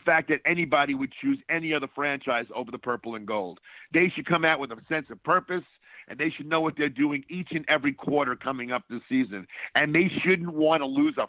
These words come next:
frickin' minute, okay? Not with the roster that they've been put together. And you talk about putting together a roster on the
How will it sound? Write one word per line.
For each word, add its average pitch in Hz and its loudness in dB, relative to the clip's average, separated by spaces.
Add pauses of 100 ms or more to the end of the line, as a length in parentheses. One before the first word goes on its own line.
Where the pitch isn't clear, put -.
(120)
frickin' 135 0
minute, 143 0 (300)
okay? 131 -2 (240)
Not 175 2
with 190 2
the 165 2
roster 160 2
that 127 -20
they've 143 -12
been 143 -14
put 123 -16
together. 117 -8 (280)
And 135 -8
you 170 -6
talk 185 2
about 160 0
putting 170 -6
together 156 -2
a 127 -2
roster 147 0
on 139 -6
the 113 -14